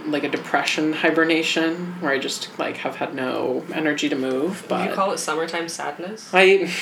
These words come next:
Speaker 1: yeah, I, I might, I
Speaker 2: Yes.
Speaker 1: might, to quote a great American artist, uh,
Speaker 2: Yeah,
Speaker 1: Lana Del Rey.
Speaker 2: greatest lyricists of the tw-, twenty-first century, up there with Kanye for sure.
Speaker 1: Definitely.
Speaker 2: Um,
Speaker 1: Yeah, how
Speaker 2: who else's lyrics do I even listen to?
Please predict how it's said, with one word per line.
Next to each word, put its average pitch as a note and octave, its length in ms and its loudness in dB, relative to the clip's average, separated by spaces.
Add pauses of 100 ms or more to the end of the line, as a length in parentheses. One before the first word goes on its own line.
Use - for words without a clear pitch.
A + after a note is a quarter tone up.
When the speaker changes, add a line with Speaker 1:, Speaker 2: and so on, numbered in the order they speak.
(120)
Speaker 1:
yeah, F#3 240 2 (160)
I, D#3 480 6
I - 60 2
might, F#3 320 -4 (100)
I D3+ 80 0
Speaker 2:
Yes. D#3 40 0 (160)
Speaker 1:
might, - 100 -12
to G3 100 -2
quote D3+ 360 4
a D3 160 4
great D3 420 0
American D3+ 480 0
artist, - 580 -2
uh, - 40 -4 (280)
Speaker 2:
Yeah, C#3+ 140 2
Speaker 1:
Lana D3+ 280 2
Del D3 200 2
Rey. C#3 140 2 (100)
Speaker 2:
greatest - 160 0
lyricists F#3+ 600 -4
of F3+ 120 -6
the D#3+ 320 -4
tw-, - 180 -16
twenty-first E3+ 760 -6
century, F3+ 260 -4
up D#3 140 0
there B3 100 4
with F#3 160 -2
Kanye F3 460 -2
for D3 120 -8
sure. D#3 440 -6 (240)
Speaker 1:
Definitely. D#3 640 0
Speaker 2:
Um, D3 460 -6 (1200)
Speaker 1:
Yeah, F#3 280 2 (180)
how D#3+ 320 2
Speaker 2:
who E3+ 80 0
else's F#3+ 240 -2
lyrics D#3+ 240 -4
do D3 80 -8
I D3 60 -2
even C#3+ 140 -8
listen D3+ 220 -10
to? D#3+ 160 -14